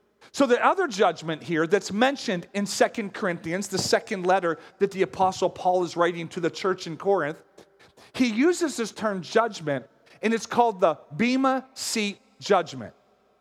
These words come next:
in which all the believers, Christians, those who have gone from death to life, will stand before God. Yeah,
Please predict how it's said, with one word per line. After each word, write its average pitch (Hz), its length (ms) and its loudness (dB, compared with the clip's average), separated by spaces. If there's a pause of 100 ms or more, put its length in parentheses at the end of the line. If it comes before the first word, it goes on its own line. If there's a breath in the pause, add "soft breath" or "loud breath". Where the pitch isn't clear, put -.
(360 loud breath)
in 233 160 2
which 240 260 2
all 262 220 6
the 285 120 0
believers, 240 680 2
Christians, 202 760 -2
those 190 320 2
who 240 140 -2
have 214 140 2 (240 loud breath)
gone 185 320 4
from 220 240 0
death 180 440 0
to 247 80 4
life, 185 460 2 (260 loud breath)
will 208 160 6
stand 247 580 -2
before 220 460 2
God. 190 800 2 (360)
Yeah, 156 800 2